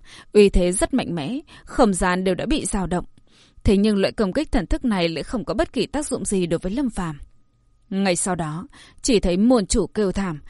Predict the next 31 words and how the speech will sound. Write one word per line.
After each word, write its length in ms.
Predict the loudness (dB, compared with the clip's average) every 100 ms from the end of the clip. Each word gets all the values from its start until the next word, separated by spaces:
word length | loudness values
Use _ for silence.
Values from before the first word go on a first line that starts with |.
| -20 -2
hồn 280 | 2 2
phách 260 | 0 -4 -2
của 120 | -4
gã 180 | -2 -2
sáng 360 | -2 -4 -4 -4
chói 320 | -4 -4 -4
và 80 | -4
dần 260 | -2 -4 -4
dần 220 | -6 -6
tan 220 | -10 -10
rã. 340 | -10 -10 -10 -14 _ _ -20 -20 -14
Gã 180 | 0 0
không 220 | 2 0
ngờ 160 | 2 2
đối 140 | 2
phương 200 | 0 0
lại 100 | -2
có 120 | -2 -4
bản 220 | -2 -2
lĩnh 220 | -4 -2
như 120 | -2
vậy. 200 | -2 -8 -12 _ _ _ _ _
Rốt 400 | -6 0 0 2
cuộc 140 | 0
tên 280 | 2 -2 -4
nhãi 220 | -6 -4
này 180 | -2 -2
là 80 | -2
như 140 | -6
thế 140 | -2 -2
nào? 200 | -2